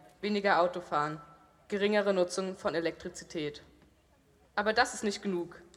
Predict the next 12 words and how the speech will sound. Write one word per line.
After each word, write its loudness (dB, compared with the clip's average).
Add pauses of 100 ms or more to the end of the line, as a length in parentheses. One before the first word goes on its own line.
(180)
Wir -4
brauchen 4
größere 2
Veränderungen. -6 (560)
Also 2
sind -4
wir -4
hier. 2 (680)
Wir 0
nutzen 2
unsere 2
Stimme, -2